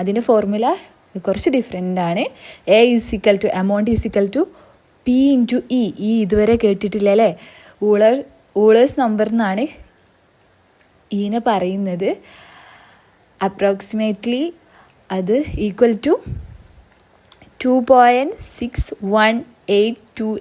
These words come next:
eight ആണ്. അതായത് P into E എന്നുള്ള, ഈൻ്റെ സ്ഥാനത്ത് ടു പോയിന്റ് സെവൻ വൺ എയ്റ്റ് ടു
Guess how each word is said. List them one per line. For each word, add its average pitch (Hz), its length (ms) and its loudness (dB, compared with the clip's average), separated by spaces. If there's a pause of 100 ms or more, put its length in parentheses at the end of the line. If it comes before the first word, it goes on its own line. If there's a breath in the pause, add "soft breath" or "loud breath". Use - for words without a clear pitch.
(240)
eight 196 200 -4 (100)
ആണ്. 160 140 -4 (340 loud breath)
അതായത് 208 380 2 (800 soft breath)
P 220 120 -2 (140)
into 233 200 2 (200)
E - 100 2
എന്നുള്ള, 240 240 6 (640)
ഈൻ്റെ 240 360 2
സ്ഥാനത്ത് 208 480 0 (1120 soft breath)
ടു 226 60 2 (100)
പോയിന്റ് 233 420 2 (300)
സെവൻ 208 340 4 (140)
വൺ 214 140 4 (140)
എയ്റ്റ് 208 200 -6 (240)
ടു 190 80 0